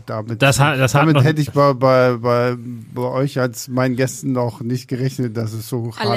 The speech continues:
Speaker 3: letztes
Speaker 1: Doppelungen
Speaker 3: Jahr
Speaker 2: Letztes hatten
Speaker 3: hatten
Speaker 2: wir
Speaker 3: wir
Speaker 2: zwei oder so.
Speaker 3: ja.
Speaker 2: Also, dass Jenny und ich Doppelungen bei den Top fünf haben, ist eigentlich eher normal.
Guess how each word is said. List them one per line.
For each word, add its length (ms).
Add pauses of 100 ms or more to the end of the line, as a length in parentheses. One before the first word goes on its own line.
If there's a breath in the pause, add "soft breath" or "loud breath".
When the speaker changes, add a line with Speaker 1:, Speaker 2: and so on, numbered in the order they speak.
Speaker 3:
letztes 80
Speaker 1:
Doppelungen 260
Speaker 3:
Jahr 100
Speaker 2:
Letztes 200
hatten 80
Speaker 3:
hatten 120
Speaker 2:
wir 60
Speaker 3:
wir 80
Speaker 2:
zwei 380
oder 160
so. 80
Speaker 3:
ja. 60
Speaker 2:
Also, 180
dass 220
Jenny 240
und 100
ich 160
Doppelungen 460
bei 100
den 100
Top 160
fünf 300
haben, 260
ist 100
eigentlich 300
eher 200
normal. 680